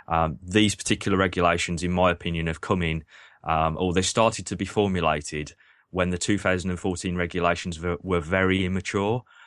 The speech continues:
The cars were a lot slower. Um, from a public perspective, Formula One wasn't the spectacle that it should have been. But as we're now seeing, Formula One has become probably the pinnacle again in ter-, terms of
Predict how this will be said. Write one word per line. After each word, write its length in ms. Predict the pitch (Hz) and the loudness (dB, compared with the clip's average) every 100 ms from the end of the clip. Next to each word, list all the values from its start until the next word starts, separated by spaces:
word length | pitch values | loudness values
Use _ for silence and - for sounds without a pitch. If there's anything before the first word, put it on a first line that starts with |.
| _ | _
The 60 | - | -14
cars 460 | - 95 90 87 95 | 2 6 6 4 2
were 160 | 87 | 2
a 60 | 85 | 4
lot 240 | 90 - | 2 0
slower. 560 | - 95 87 87 87 90 _ _ _ 82 | -2 4 4 6 4 2 _ _ _ -2
Um, 560 | 80 82 80 82 76 _ _ _ | 2 2 2 -2 -6 _ _ _
from 600 | - - 98 90 90 90 - | -20 -2 2 2 0 -2 0
a 300 | 95 92 - _ _ | 2 2 0 _ _
public 440 | - 104 104 98 _ | -2 -2 0 -6 _
perspective, 720 | 101 - 104 - - 82 78 | -6 -2 -2 -2 -8 -8 -8
Formula 340 | - 101 92 | -4 -2 -2
One 220 | 90 92 87 | 0 -2 0
wasn't 260 | 90 98 | -4 -6
the 80 | - | -8
spectacle 540 | - - - 87 - | -6 -6 -6 -12 -8
that 100 | 85 | -6
it 100 | 80 | -4
should 200 | - - | -4 -4
have 120 | 87 - | -4 -6
been. 300 | 78 73 69 _ - - - | -6 -6 -12 _ -20 -20 -2
But 100 | 101 | 0
as 160 | 107 98 | 2 2
we're 180 | 110 101 | 2 4
now 280 | 104 104 | 2 2
seeing, 460 | 101 - 80 76 76 | 0 -2 -2 -4 -8
Formula 340 | - 101 98 | 0 2 2
One 180 | 90 90 | 4 4
has 160 | 87 80 | 2 -2
become 500 | 87 - 92 85 82 _ - - _ | -10 -2 0 0 -4 _ -20 -20 _
probably 360 | - 101 90 90 | 2 4 4 0
the 120 | - | 0
pinnacle 420 | - 98 - 85 | 0 -2 -2 -4
again 400 | 80 80 78 80 | -2 -2 -2 -2
in 120 | 85 | -4
ter-, 200 | 85 - 95 _ _ _ _ | -4 -4 -6 _ _ _ _
terms 220 | 87 87 87 | -4 -4 0
of 300 | 85 - | -2 -2